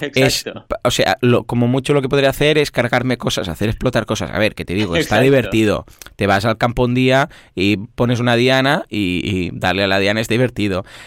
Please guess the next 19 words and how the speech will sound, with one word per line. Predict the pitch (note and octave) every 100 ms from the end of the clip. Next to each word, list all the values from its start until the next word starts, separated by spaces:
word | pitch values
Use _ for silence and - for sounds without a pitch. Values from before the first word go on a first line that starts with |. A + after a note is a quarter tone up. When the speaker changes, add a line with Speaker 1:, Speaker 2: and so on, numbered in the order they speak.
| - _
Speaker 1:
Pero, | - A2 G2
claro, | - A2 C3+
el | A#2
resto | A#2 - A2+ A2+
de | A#2 A#2 G#2+ -
las | F#2+ E2
veinticuatro | F#2+ F#2+ - G2+ A2+
Speaker 2:
El | A#2+
día | B2
a |
Speaker 1:
horas | A#2+ A#2
Speaker 2:
día. | D3
Speaker 1:
que, | D3+ - -
claro, | F#2+ B2 C#3+ C3+
no | B2+
me |
sirve | A#2+ C#3+ C3+
de | A2
nada. | B2 E3 C3